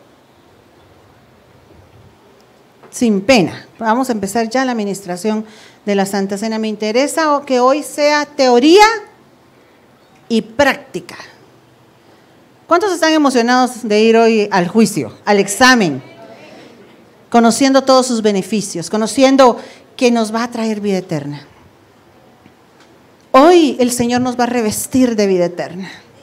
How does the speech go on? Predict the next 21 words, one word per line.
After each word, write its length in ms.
Hoy 220
el 100
Señor 600
nos 260
va 380
a 100
volver 520
parte 480
de 120
su 220
naturaleza 800
un 200
poquito 540
más, 580
como 260
cada 300
vez 200
que 100
tomamos 440
Santa 360
Cena. 360